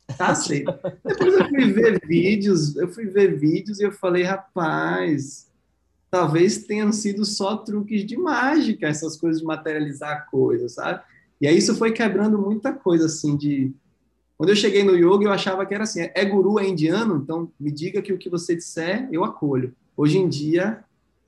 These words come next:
Speaker 1: não. Hoje em dia, o primeiro, meu primeiro passo é a desconfiança, porque senão a gente fica muito vulnerável, Fábio.
Speaker 2: São muitos casos, né, cara?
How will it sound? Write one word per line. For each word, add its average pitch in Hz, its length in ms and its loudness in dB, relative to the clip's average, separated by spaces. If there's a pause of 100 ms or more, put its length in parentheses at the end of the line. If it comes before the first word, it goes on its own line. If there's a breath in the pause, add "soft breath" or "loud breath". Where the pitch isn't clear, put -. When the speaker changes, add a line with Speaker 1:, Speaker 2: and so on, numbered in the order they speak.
(720)
Speaker 1:
não. 117 320 -8
Hoje 120 160 -4
em 135 40 -2
dia, 156 180 0
o 160 60 0
primeiro, 170 440 4
meu 180 120 2
primeiro 202 380 0
passo 196 360 -4
é 190 60 -2
a - 20 0
desconfiança, 175 920 -10 (220)
porque 165 180 -6
senão 165 480 -4
a 170 60 -4
gente 160 200 -6
fica 156 180 -8
muito 170 260 -2
vulnerável, 123 540 -4
Fábio. - 220 -20 (640 soft breath)
Speaker 2:
São 139 240 -2
muitos 160 460 -4
casos, 151 500 -2
né, 143 220 -2
cara? 123 320 -4